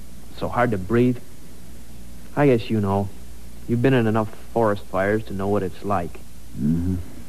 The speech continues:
Speaker 2: Go on, pal.
Speaker 1: Well, I don't remember anything after that. Until I woke up in that field. Oh, I must have just turned tail and run like a coward.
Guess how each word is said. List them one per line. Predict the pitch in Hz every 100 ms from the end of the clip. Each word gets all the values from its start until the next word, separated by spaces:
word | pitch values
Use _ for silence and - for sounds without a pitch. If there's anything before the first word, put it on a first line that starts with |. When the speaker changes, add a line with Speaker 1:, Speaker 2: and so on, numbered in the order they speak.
| - - -
Speaker 2:
Go | 90 98
on, | 101 98
pal. | - 87 90 87 - - - - - - - - - 104
Speaker 1:
Well, | 110 143 - - - - - - -
I | 117
don't | 131
remember | 127 135 143 143
anything | 156 147 113 101 101
after | 101 95
that. | 107 127 104 - - - - - - - - - - - - -
Until | - 139
I | 131
woke | 131 135
up | 143 135
in | 127
that | 123
field. | - 180 156 98 - - - - - - - - - - - - - - - - - - - - -
Oh, | 127 127
I | 104
must | 98 110 117 -
have | 101
just | 110 - - -
turned | 110 113 107
tail | - 110 117 110
and | 95 90 76 - -
run | 107 123
like | 123 85
a |
coward. | - - 110 110 87